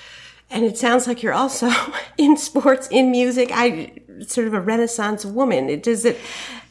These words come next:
does the, uh, engineering take precedence over that, or they're all just kind of equal parts in a, in a very rich life?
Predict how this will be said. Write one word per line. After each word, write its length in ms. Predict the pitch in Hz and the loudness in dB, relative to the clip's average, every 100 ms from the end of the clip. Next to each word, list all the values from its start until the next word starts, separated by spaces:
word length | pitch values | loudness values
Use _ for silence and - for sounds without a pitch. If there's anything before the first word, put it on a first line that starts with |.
| - - | -20 -14
does 300 | - 233 226 | -2 -2 -2
the, 240 | 247 233 226 | -2 2 2
uh, 300 | 208 196 - - | 2 0 -4 -2
engineering 840 | 269 269 240 240 247 262 262 254 - - _ _ _ _ - - _ _ _ _ _ | 2 2 4 6 6 6 4 0 -8 -20 _ _ _ _ -20 -20 _ _ _ _ _
take 380 | 262 247 - - | 0 0 -2 -4
precedence 640 | 277 277 339 349 370 - | -2 0 0 0 0 0
over 240 | - 311 330 | -2 0 0
that, 300 | 330 339 330 | 0 -2 0
or 140 | 220 | 0
they're 200 | 220 226 | 2 4
all 240 | 214 233 233 | 4 4 2
just 260 | 220 226 | -2 -6
kind 260 | - 233 220 | -6 -4 -4
of 240 | 202 208 - _ _ _ _ _ _ _ | -4 -10 -18 _ _ _ _ _ _ _
equal 320 | 247 247 262 | -6 0 0
parts 640 | 233 254 240 240 - - - - | 0 0 0 -2 -4 -4 -6 -8
in 140 | 208 | -6
a, 300 | 190 - 202 - _ _ _ - | -6 -8 -12 -20 _ _ _ -10
in 120 | 208 | -8
a 480 | 85 - - - - 196 - - | -8 -8 -10 -12 -16 -20 -20 -16
very 300 | 180 220 220 | -6 -2 -2
rich 420 | 202 214 214 - - | -2 -6 -6 -10 -6
life? 500 | 196 196 - - | -6 -6 -8 -14